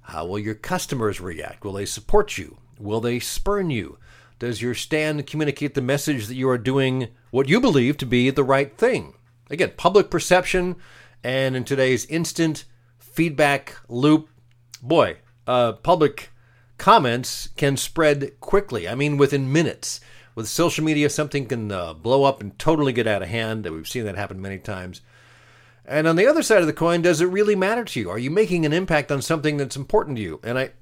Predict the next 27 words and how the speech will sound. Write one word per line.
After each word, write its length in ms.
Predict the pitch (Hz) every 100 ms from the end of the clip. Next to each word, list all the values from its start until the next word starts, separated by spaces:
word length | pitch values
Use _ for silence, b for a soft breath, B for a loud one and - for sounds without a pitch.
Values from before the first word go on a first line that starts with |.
| 139
I 80 |
got 200 | 139 226
to 100 | 170
thinking, 460 | 143 160 147 127 110 b b b b b -
uh, 120 | 127
about, 440 | 135 131 151 147 - -
uh, 40 | 127
all 160 | 139
the 100 | 160
companies 380 | 160 160 151 139
that 80 | 131
will 100 | 120
take 180 | 143 139
a 60 |
stand, 340 | 127 - 135 131
the 60 |
big 160 | 127 139
companies 760 | 147 139 131 127 127 107 - -
that 80 | 110
believe 280 | 120 135
in 60 | 131
something 400 | 120 123 117 127
and 100 | 127
they'll 120 | 123
make 180 | 127 123
a 60 | 127
stand, 640 | - 117 117 120 120 110